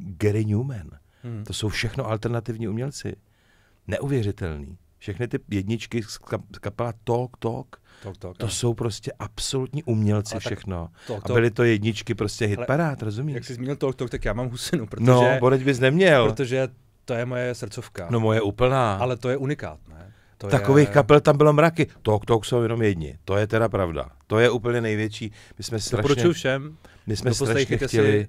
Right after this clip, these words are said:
Speaker 2: Talk Talk,
Speaker 1: my
Speaker 2: ať
Speaker 1: jsme
Speaker 2: už si
Speaker 1: strašně chtěli podobně jako mraky anglických kapel udělat,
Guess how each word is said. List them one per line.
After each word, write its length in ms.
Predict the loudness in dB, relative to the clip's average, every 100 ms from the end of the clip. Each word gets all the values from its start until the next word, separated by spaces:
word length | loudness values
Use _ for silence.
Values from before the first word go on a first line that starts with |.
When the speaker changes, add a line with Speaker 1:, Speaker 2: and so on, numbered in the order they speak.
| -6
Speaker 2:
Talk 220 | -6 -6
Talk, 240 | -6 -10 -8
Speaker 1:
my 40 |
Speaker 2:
ať 80 | -6
Speaker 1:
jsme 100 | -4
Speaker 2:
už 60 |
si 20 | 0
Speaker 1:
strašně 340 | 0 0 -4
chtěli 300 | -2 -2 -2
podobně 380 | 0 -2 0 -2
jako 320 | -2 -2 -2
mraky 580 | -2 -2 -4 -2 -4 -4
anglických 540 | -6 -6 -8 -6 -6
kapel 340 | -6 -6 -4 -4
udělat, 320 | -4 -2